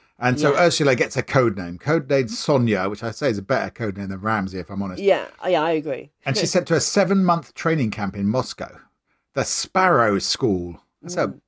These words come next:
Speaker 1: that's a, okay, that's a nice name.
Speaker 2: Yeah, yeah.
Speaker 1: <laughs> Um, uh, the baby's sent away to stay with Rudy's parents in Czechoslovakia, and they won't let her bring him in because they're worried he might pick up his first words in Russian and blurt them out when they go back in Shanghai,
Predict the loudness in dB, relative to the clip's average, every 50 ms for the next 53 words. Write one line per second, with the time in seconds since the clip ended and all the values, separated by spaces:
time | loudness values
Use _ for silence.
0 | _ _ _ _ -12 -6 -6 -6 -6 -6 _ -18 -16 -12 -10 -10 -10 -10 -16 _
1 | _ _ _ -10 -8 -8 -8 -8 -10 -12 -10 -6 -4 -4 -4 -4 -6 -8 _ _
2 | _ -12 -12 -12 -12 -12 -2 0 2 2 2 0 -2 -4 -6 _ -10 -10 -10 _
3 | _ -20 -20 -2 4 4 6 6 4 2 -4 -8 -18 -8 -2 0 2 4 4 4
4 | 4 4 4 4 6 4 6 4 4 2 2 2 2 4 4 4 4 4 2 -2
5 | -4 0 2 2 2 2 0 -2 -2 -2 -4 -6 -2 0 0 2 2 0 -2 -4
6 | -8 -4 -4 -4 -4 -4 -8 -12 -14 -12 -12 -14 -14 -6 -2 -2 -2 -2 0 0
7 | 2 2 2 0 -2 _ _ _ -20 _ _ _ _ _ -10 -6 -4 -4 -4 -2
8 | -2 -2 -2 -2 -2 -4 -6 -6 -4 -2 -2 0 2 2 0 2 0 0 -2 -2
9 | -2 -4 -4 -4 -2 -2 -4 -6 -8 -10 _ -6 -4 -2 -2 -2 0 -2 0 0
10 | -2 -4 -4 -6 -4 -4 -4 0 0 0 0 0 -2 -4 -6 -8 -8 _ -14 -14
11 | -14 -14 -14 -14 -16 -8 -4 -2 -2 -2 0 0 -2 0 0 0 -4 -2 0 0
12 | 0 0 0 0 0 2 2 2 2 2 2 2 0 0 0 2 2 2 0 -2
13 | -4 -4 -4 -4 -4 -4 -6 -6 -10 -8 -10 -10 -10 -10 -10 -10 -10 -10 -8 -6
14 | -4 -4 -4